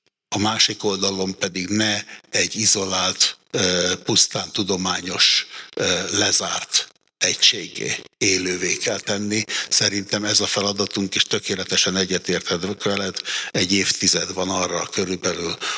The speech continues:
hogy ezt, ö, rendesen megcsináljuk. Borzasztó egyszerű. Én is öregszem, én is el fogok menni.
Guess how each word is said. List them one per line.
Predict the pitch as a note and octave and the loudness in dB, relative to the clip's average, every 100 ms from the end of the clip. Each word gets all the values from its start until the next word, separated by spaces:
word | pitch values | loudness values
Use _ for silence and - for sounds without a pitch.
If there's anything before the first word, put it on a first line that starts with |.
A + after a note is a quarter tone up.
| - | -4
hogy | G#2+ F#2 | -2 0
ezt, | G2 - - | 4 4 2
ö, | B2+ G2 G2 F#2 | 0 2 0 0
rendesen | G2+ F#2+ F#2+ G2+ | 0 2 2 2
megcsináljuk. | F#2 G#2 - G2+ G2 F#2+ F#2 | -2 0 0 0 -2 -2 0
Borzasztó | A#2 G#2 F#2+ - G2+ | 0 0 0 0 0
egyszerű. | G2+ - - F2 E2+ E2+ - - - - - - - | 0 2 0 2 -4 -4 -6 -4 -4 -6 -12 -18 -6
Én | - - | 0 0
is | A#2+ - | 2 0
öregszem, | G#2 F#2+ - - F2+ F#2+ | 0 0 2 0 0 -2
én | G2 F#2+ | 0 2
is | - | 2
el | F#2 | 2
fogok | E2+ F#2 E2 - | -4 -4 -4 -4
menni. | E2+ E2+ D#2+ | -4 -2 -2